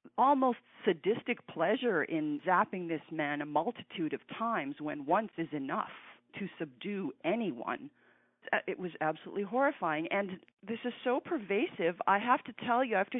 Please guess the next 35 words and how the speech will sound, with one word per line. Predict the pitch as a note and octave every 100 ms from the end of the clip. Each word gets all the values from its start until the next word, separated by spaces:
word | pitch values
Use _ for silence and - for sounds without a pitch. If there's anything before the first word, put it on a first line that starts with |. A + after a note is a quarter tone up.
| -
share | G#3+ A#3
with | B3
you, | G3
there | D#3+ F3
was | F3+
an | F#3
article | F#3 G3 B3+ B3+
in | G#3+
Maclean's | E3+ - E3+ F3 F#3
magazine | E3 D#3+ D3+ D3+ D#3+ D3 D3 - - - -
in | G#3 -
October | D#3+ - - - F3+ F#3 D3+ C#3 B2+ - - - E3
that | F3 - -
absolutely | F3+ F3+ G3 F3 - D#3+
had | D#3+ D#3
me | D#3+ D3+ -
floored, | D3 D#3+ D#3+ C#3+ - _ -
and | D#3+ D#3 D3+ -
it | F3 - -
was | F3+ F#3
an, | F3 - -
a | F3+ -
small | - E3+ F3 G#3+ A#3+
blurb | G3+ F3+ F3+
at | E3+
the | E3
bottom | F3 F3+ G3+
of | G#3+ F3+
the | F#3+
page | - E3 D#3+ D3 - -
that | F3+
was | F#3+ F3+ F#3
advertising | G3+ B3 D4 C#4+ C#4+ C#4+ B3+ -
a | G3 -
company | C#4+ C#4+ C4 F#3 D#3+